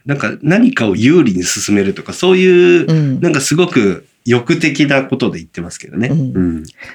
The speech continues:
Speaker 2: たださ、なんかこう超能力というか、
Speaker 1: うん。
Speaker 2: えっと、天空の城ラピュタでもシータが言われてましたけど、
Speaker 1: うん。
Speaker 2: いい言葉を知るには悪い言葉を知らなければならないっていうみたいに、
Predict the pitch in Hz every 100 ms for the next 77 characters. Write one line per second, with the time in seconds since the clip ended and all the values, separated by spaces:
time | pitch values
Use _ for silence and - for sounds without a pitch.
0 | - 349 254 - 156 180 254 156 - 143
1 | - 311 359 359 330 165 - 131 120 120
2 | - 143 104 - 120 90 87 _ _ _
3 | _ _ _ _ _ _ _ _ 147 139
4 | 131 131 127 196 185 185 185 185 180 _
5 | _ - _ _ - - 160 147 196 -
6 | 139 127 127 - 190 180 127 135 151 156
7 | 160 - _ 170 165 170 - 120 156 120
8 | - 104 87 82 _ - 262 277 190 180
9 | 165 147 - 160 160 156 139 143 190 254
10 | 160 156 147 135 - 151 151 151 139 127
11 | 135 160 160 123 - 139 113 95 143 -
12 | 113 120 147 120